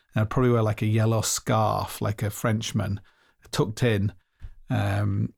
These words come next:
and a pair of shorts, maybe a pair of brown shorts, um, that faded from being on the beach. Maybe some of those, um, those shoes that people wear on boats that don't,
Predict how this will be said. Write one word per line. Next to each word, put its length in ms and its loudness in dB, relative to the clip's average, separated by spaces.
and 60 4
a 40 0
pair 160 2
of 80 0
shorts, 720 0
maybe 520 -4
a 20 -20
pair 220 0
of 100 0
brown 380 2
shorts, 800 -2
um, 260 0
that 100 -2
faded 540 0
from 160 -2
being 200 0
on 100 2
the 60 2
beach. 540 -4
Maybe 240 4
some 180 2
of 60 2
those, 320 2
um, 320 2
those 160 0
shoes 380 4
that 100 -2
people 180 2
wear 160 2
on 120 4
boats 420 0
that 80 -6
don't, 280 -6